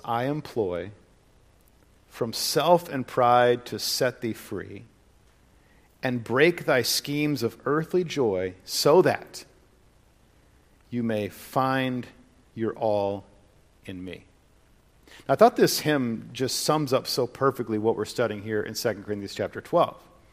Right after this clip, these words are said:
Okay, 'cause, 'cause what we see is the Lord using trials, burdening Paul to the point of he's pleading three times to escape these circumstances. But the Lord's like, "No,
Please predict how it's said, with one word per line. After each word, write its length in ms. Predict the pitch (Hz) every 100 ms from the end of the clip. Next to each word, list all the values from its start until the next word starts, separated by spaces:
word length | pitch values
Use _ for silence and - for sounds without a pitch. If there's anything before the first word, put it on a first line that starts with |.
| _ _ _ _ _ _ _ _ _ _ _ _ _ _ _
Okay, 180 | - 135
'cause, 280 | 135 120 - - -
'cause 180 | - 123
what 140 | 117 143
we 80 |
see 180 | 147 147
is 140 | 135 -
the 100 | 117
Lord 280 | 123 120
using 600 | 107 139 165 165 170 165
trials, 840 | 151 - 147 104 98 95 127 - - _ _ _ _ _ _ _ _ _ _
burdening 560 | 110 131 165 185 170 135
Paul 340 | - 151 143
to 80 | 127
the 80 | 120
point 200 | - 143
of 80 | 113
he's 120 | 104
pleading 460 | - - 147 120 107
three 380 | - - 165
times 540 | 175 147 135 120 104 -
to 120 | -
escape 640 | 104 117 - - 156 170 170
these 180 | 123
circumstances. 960 | - 131 117 110 - 98 90 - - - _ _ _ _ _
But 100 | 110
the 60 |
Lord's 300 | 110 117 113
like, 200 | 117 104
"No, 260 | 135 131 127